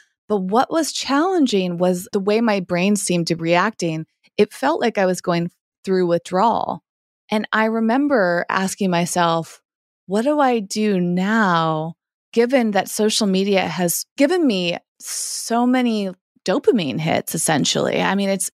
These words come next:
I think you mentioned this earlier. It's something I would do n-, sometimes mindlessly, but sometimes I was aware I wanted a boost and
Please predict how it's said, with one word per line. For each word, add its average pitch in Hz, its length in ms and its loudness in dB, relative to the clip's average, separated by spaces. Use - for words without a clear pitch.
I 220 80 0
think 262 220 -2
you 262 80 2
mentioned 247 260 0
this 226 140 -2
earlier. 269 320 2
It's 190 260 -2
something 214 360 0
I 214 80 2
would 202 200 0
do 202 240 0
n-, 196 180 2
sometimes 202 460 0
mindlessly, 185 760 0
but 220 180 -2
sometimes 269 480 0
I 214 100 4
was 226 180 0
aware 208 480 0
I 240 160 2
wanted 208 580 0
a 196 60 2
boost - 760 -2
and 196 320 0